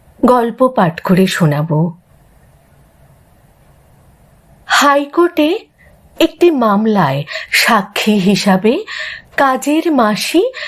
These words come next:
শিলার ডাক পড়েছে। বাদীপক্ষের দুঁদে উকিল প্রমথ বিশ্বাস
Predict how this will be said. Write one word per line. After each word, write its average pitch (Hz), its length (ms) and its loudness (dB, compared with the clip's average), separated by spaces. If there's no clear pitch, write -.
শিলার 311 720 0
ডাক 190 300 0
পড়েছে। 156 600 0
বাদীপক্ষের 285 1000 0
দুঁদে 254 540 2
উকিল 151 580 -2
প্রমথ 247 520 0
বিশ্বাস 170 920 -2